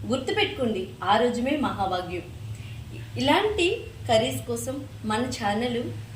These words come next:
ఉన్నది. ఇలాంటి వీడియోస్ చాలా చాలానే ఉన్నాయి మన ఛానల్లో, ఒకసారి వెళ్ళి చూసేయండి. ఈ వీడియో మీకు కూడా నచ్చితే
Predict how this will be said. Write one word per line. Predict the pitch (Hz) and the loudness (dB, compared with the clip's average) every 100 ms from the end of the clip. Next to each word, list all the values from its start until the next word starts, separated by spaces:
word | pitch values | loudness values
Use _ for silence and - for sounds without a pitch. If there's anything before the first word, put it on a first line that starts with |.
| - - 202 | -14 -8 -4
ఉన్నది. | 202 180 170 - - - - 262 | -2 -2 -4 -8 -14 -14 -6 4
ఇలాంటి | 339 453 453 | 6 6 2
వీడియోస్ | 370 311 339 - - - 247 | 2 0 -2 -6 -12 -12 -4
చాలా | 202 247 302 | 0 0 0
చాలానే | 330 330 330 320 311 | 0 0 4 4 4
ఉన్నాయి | 294 269 262 | 2 0 -2
మన | 247 262 | -2 -4
ఛానల్లో, | 233 220 208 - 202 | -4 -2 -4 -4 -8
ఒకసారి | 202 226 208 196 | -6 -6 -2 -2
వెళ్ళి | 185 302 - | 0 -2 -2
చూసేయండి. | 240 214 196 185 - - 254 | -6 -4 -4 -4 -12 -8 0
ఈ | 302 | 4
వీడియో | 359 359 302 | 6 6 6
మీకు | 262 262 | 2 2
కూడా | 285 294 | 0 0
నచ్చితే | 269 269 - | 0 -6 -6